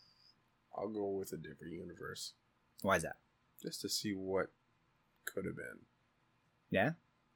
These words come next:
Speaker 2: There you go.
Speaker 1: What, what the possibilities actually could be.
Speaker 2: Yeah.
Speaker 1: You know, somewhere out there, I might be married with, like, nine kids.
Speaker 2: Yeah?
Speaker 1: What did I choose to get there?
Speaker 2: Well, I mean, you could have also been a professional football player named Phillip Rivers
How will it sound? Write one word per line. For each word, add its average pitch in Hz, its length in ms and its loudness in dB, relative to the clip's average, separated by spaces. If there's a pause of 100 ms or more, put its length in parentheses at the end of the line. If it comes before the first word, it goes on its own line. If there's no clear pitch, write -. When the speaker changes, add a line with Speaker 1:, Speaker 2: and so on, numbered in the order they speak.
(340)
Speaker 2:
There 95 100 0
you - 180 2
go. 98 40 4
Speaker 1:
What, 98 120 6 (240)
what 110 200 4
the 98 60 2
possibilities 85 840 0 (400)
actually - 380 -8
could - 100 -14
be. 50 140 -12 (360)
Speaker 2:
Yeah. 85 200 -2 (580)
Speaker 1:
You 117 80 -8
know, 107 60 -10
somewhere 107 420 0
out 92 100 -4
there, 92 160 -2
I 92 40 -2
might 98 180 2
be 82 100 -4
married 90 420 -4
with, 85 140 -8
like, 85 160 -4
nine 92 320 -6
kids. - 340 -2 (260)
Speaker 2:
Yeah? 104 200 4 (440)
Speaker 1:
What 131 360 -2
did 92 160 -2
I 117 200 6
choose 127 400 -2
to 90 140 -2
get 107 340 0
there? 120 380 6 (300)
Speaker 2:
Well, 120 160 8
I 110 80 10
mean, 107 220 6
you 101 140 4
could 110 200 2
have 104 100 4
also 98 680 8 (200)
been 104 160 8
a 92 40 4
professional - 440 4
football 135 320 10
player 92 280 4
named 92 260 2
Phillip 110 280 8
Rivers 113 460 8